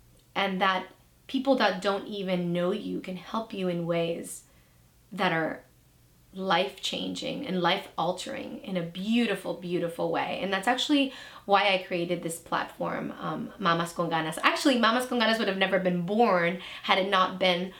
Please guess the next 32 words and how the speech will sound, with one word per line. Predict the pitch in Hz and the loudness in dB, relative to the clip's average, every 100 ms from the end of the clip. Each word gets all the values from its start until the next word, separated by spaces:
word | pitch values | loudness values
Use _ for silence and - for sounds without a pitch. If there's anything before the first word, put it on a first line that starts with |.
| - - - | -20 -20 -2
for | 190 180 175 | 4 6 6
the | |
heartache | 180 - 190 180 170 - - - | 4 4 4 4 2 -4 -8 -4
and | 175 170 | -2 0
the | 175 | -2
pain | 170 - 180 175 | -6 -4 -2 0
that | 165 - | -2 -2
I | 165 | -4
felt | - 170 180 | -2 -2 -2
through, | - 165 151 170 - - - | -4 -2 -2 -4 -8 -20 -14
um, | - - - - - - _ _ - | -6 -6 -6 -10 -16 -20 _ _ -4
during | 190 165 165 | 2 2 2
my | 156 | -2
separation, | 165 170 165 170 151 180 - 107 - - - | -2 -4 0 2 2 0 -4 -4 -6 -10 -8
um, | 180 240 - | -8 -8 -6
from | - 180 | -2 0
my | 147 | 0
ex-marriage. | 156 170 - 170 147 - - - - | -4 -10 -8 -4 -4 -6 -6 -6 -4
So | - 175 | 2 2
this | 170 254 277 | 4 0 2
is | - 220 | -2 0
actually | 180 202 - 208 196 185 196 - - - | 0 0 -2 -2 -2 -2 -2 -8 -20 -20
something | - - 226 269 269 214 175 170 226 | -6 0 4 4 4 2 2 2 0
that | - 196 | 0 2
I've | 185 - | 0 -2
created | 226 190 - 214 226 180 185 190 - _ _ _ _ _ _ - - | -6 -4 -2 0 2 2 2 -6 -14 _ _ _ _ _ _ -18 -4
to | 240 - | -2 -2
take | - 233 220 - - - _ | 0 0 0 -4 -18 -20 _
pain | - 247 240 226 | -2 2 4 4
that | 196 | 2
I | 175 | 2
felt | 170 - 170 - - | -2 0 0 0 -8